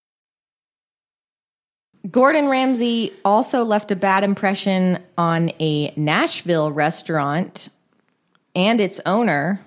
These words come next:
John Chapman. Kitchen Nightmares came to rescue his Cajun eatery, which was called Chappie's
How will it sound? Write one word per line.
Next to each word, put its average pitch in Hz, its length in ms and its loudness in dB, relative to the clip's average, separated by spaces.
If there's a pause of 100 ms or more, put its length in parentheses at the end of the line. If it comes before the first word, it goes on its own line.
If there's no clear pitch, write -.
(640)
John 180 380 2
Chapman. 196 720 -2 (880)
Kitchen 311 400 0
Nightmares 208 580 0
came 196 300 0
to 190 100 0
rescue 180 460 -2
his 247 500 -2
Cajun 240 680 2
eatery, 151 680 -4
which 175 240 -8
was 165 140 -6
called 151 440 -2
Chappie's 226 840 -2